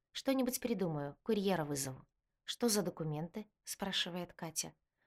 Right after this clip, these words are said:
"У меня в машине лежат. Надо их в офис доставить. Моим сотрудникам они нужны". "Я могу завезти. Мне, кстати, придется взять твою машину. Моя осталась на работе".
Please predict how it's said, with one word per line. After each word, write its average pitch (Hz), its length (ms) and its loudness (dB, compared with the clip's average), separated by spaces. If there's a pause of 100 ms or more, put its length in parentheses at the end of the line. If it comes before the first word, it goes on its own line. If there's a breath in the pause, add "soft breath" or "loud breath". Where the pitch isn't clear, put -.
(140)
"У - 40 -2
меня 233 240 8
в 220 40 0
машине 233 440 4
лежат. 151 320 0 (340)
Надо 208 220 4
их 208 160 4
в 233 40 4
офис 220 300 2
доставить. 135 600 -2 (220)
Моим 196 180 6
сотрудникам 170 600 0
они 160 180 0
нужны". 143 420 -4 (480)
"Я 196 200 2
могу 233 240 4
завезти. 202 500 4
Мне, 175 180 4
кстати, - 360 0
придется 170 460 0
взять 170 280 0
твою 180 220 0
машину. 185 460 2
Моя 165 280 2
осталась 156 400 0
на 160 120 0
работе". 143 440 -2